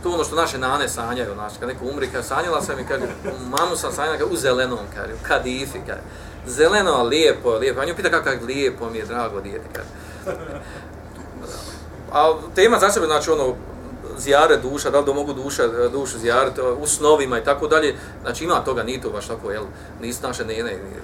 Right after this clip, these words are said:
bezvezni sanjale. Uglavnom, ima toga, ali, a, ovo govorimo o onom što, znači, otkud to da, da sanjaju u zelenom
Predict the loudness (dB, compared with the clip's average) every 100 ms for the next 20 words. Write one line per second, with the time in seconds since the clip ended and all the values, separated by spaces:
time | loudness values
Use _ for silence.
0 | -8 -6 -6 -8 -8 -8 -6 -6 -8 -10
1 | -12 -2 2 4 4 4 4 4 6 6
2 | 6 2 -12 0 6 8 8 4 2 2
3 | 6 8 8 8 8 8 6 8 6 8
4 | 8 10 4 8 6 6 6 8 8 6
5 | 2 4 8 8 8 6 4 6 6 6
6 | 4